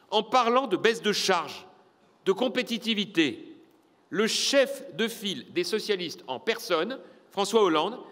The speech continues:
a dressé le réquisitoire le plus implacable contre toute sa politique économique. Et comment ce président aurait-il pu faire autrement après avoir, pendant vingt mois,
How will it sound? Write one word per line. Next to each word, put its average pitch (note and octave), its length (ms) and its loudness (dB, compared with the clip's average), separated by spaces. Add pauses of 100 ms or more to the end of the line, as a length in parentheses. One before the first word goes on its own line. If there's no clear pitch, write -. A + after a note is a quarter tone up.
(240)
a F#3+ 80 2
dressé G#3+ 520 0
le D#3 100 0
réquisitoire G3 800 0 (180)
le E3 100 0
plus E3 280 -2
implacable B3 800 2 (300)
contre G3+ 240 0
toute E4+ 320 4
sa B3 140 0
politique A3+ 460 -6
économique. G#3+ 480 -4 (1300)
Et G3 140 2
comment C#4 720 2 (400)
ce - 140 -4
président A3 640 0
aurait-il G3+ 360 0
pu F#3+ 140 -8
faire E3 200 -2
autrement F#3 640 0
après F3 280 -4
avoir, F3+ 380 2
pendant D3 260 0
vingt G3 280 2
mois, G3+ 600 0